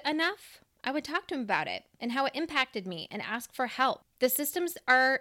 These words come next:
there for you. Balance is an inside job. We cannot change other people.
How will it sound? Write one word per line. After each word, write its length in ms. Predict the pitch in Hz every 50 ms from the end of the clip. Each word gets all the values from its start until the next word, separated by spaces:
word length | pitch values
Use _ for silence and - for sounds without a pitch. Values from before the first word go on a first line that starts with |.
| -
there 320 | - 214 226 226 226 226 226
for 460 | - - - 202 196 202 196 196 196 -
you. 360 | - 180 185 180 165 - - - _ -
Balance 540 | - 190 202 233 262 285 302 320 311 - -
is 120 | - 226 233
an 100 | 220 196
inside 500 | - - 233 233 220 - 220 202 196 175
job. 260 | 196 185 156 147 165 180
We 140 | 190 220 214
cannot 760 | - 226 240 233 226 226 214 214 220 226 233 226 - - - - -
change 460 | - - 220 208 202 185 180 175 - -
other 140 | 190 196 190
people. 480 | 196 - 220 196 - - 160 160 170